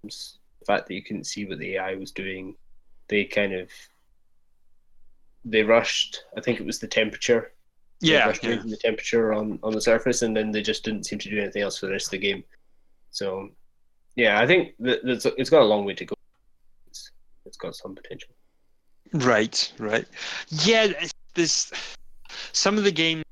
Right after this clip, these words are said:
Speaker 2: the, the board games that they're taking, they're, they're turning into these digital versions at the moment. I'm s-,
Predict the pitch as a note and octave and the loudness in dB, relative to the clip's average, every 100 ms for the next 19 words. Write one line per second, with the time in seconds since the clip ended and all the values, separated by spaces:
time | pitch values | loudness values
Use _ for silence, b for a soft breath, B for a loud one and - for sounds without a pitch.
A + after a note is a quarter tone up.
0 | - C3 B2 A#2+ A#2+ B2 B2 B2+ A#2+ A2+ | -4 -2 -2 -4 -6 -4 -4 -4 -8 -8
1 | B2 - B2+ B2+ A#2 A2+ A2+ A2+ G#2+ - | -10 -4 -2 -2 -6 -6 -2 -2 -2 -4
2 | A2+ - A2+ A2+ A2+ G#2+ - A2+ G#2 - | -4 -2 -2 -2 -4 -6 -6 -4 -4 -4
3 | A2 - A2 G#2+ G#2+ A2+ B2 A#2 A2+ A#2 | -4 -2 -2 0 0 0 -4 -6 -2 -2
4 | A#2 A#2 A#2 A#2+ - - | 0 0 0 2 -2 -2